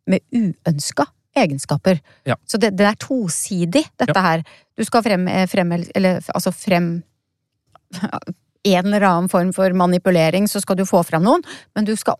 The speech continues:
Speaker 1: også sørge for at det er noen som ikke kommer fram.
Speaker 2: Ja.
Speaker 1: Det er jo grunnen til at de for eksempel, eh, gjorde tiltak som tvangssterilisering, eller, eh,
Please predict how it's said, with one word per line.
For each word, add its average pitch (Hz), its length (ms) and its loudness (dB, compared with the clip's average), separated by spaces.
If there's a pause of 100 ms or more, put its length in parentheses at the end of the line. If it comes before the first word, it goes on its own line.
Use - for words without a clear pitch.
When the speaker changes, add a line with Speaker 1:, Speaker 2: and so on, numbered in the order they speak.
Speaker 1:
også - 360 -6
sørge 170 420 -2
for 180 200 0
at 196 160 -4
det 196 140 -2
er 202 80 -2
noen 165 180 0
som 208 160 0
ikke 208 160 -2
kommer 226 240 2
fram. 311 240 2 (500)
Speaker 2:
Ja. 110 120 -2 (380)
Speaker 1:
Det 233 300 2
er 180 260 0
jo 196 120 -2
grunnen 175 320 -2
til 175 160 0
at 175 80 -4
de 180 160 -4
for 180 160 -2
eksempel, 180 640 0 (380)
eh, 165 840 0 (260)
gjorde 160 300 -2
tiltak 151 460 -4
som 156 180 -2
tvangssterilisering, 156 1300 0
eller, 156 400 -2 (440)
eh, 156 600 0